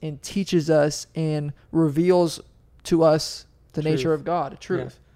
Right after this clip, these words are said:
Speaker 1: Like, it, it, it's not like, uh, this is what Matt said. Matt said, "It's not like one day, man, I'm a, I'm a learn about God today. You know, it's my choice that I'm gonna decide to," no. You, by God's grace, are given the opportunity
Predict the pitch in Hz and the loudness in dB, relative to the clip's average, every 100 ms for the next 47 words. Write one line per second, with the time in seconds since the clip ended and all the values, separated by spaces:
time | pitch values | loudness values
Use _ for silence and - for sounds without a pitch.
0 | _ _ _ _ - 170 190 208 214 180 | _ _ _ _ -4 2 6 6 6 0
1 | - - 202 240 220 196 170 - - _ | -4 0 2 4 6 6 4 -4 -20 _
2 | - 175 180 165 214 233 190 156 185 254 | -6 -2 0 2 0 2 0 2 0 0
3 | - 156 143 - _ _ _ _ _ _ | -2 -4 -4 -12 _ _ _ _ _ _
4 | - 180 202 196 180 214 208 190 - - | -4 -2 0 -2 0 -2 2 2 2 -18
5 | _ _ 160 175 190 185 175 156 165 165 | _ _ 2 4 6 6 6 4 0 -2
6 | 156 208 170 135 208 185 151 151 _ - | 0 2 2 2 0 -2 -4 -8 _ -4
7 | 170 165 156 147 139 131 - 92 - 160 | 0 2 2 2 0 0 -4 -10 -12 -14
8 | - 208 190 190 202 202 202 - 190 170 | 2 4 4 2 4 6 4 4 4 4
9 | 160 - - _ _ 185 180 214 220 214 | 2 -6 -20 _ _ -4 4 6 6 4
10 | 208 185 170 - 185 175 160 151 147 175 | 2 0 -4 2 4 6 4 0 -4 -10
11 | - 165 170 147 - _ _ _ _ - | -6 0 0 0 -8 _ _ _ _ -6
12 | 170 247 277 214 175 175 185 185 180 151 | 0 4 4 4 2 6 4 6 4 4
13 | 202 214 190 175 160 151 196 185 185 170 | 6 6 4 0 -2 0 -2 0 0 0
14 | 165 - - 247 254 165 151 147 | -2 -6 -4 -2 0 0 -2 -6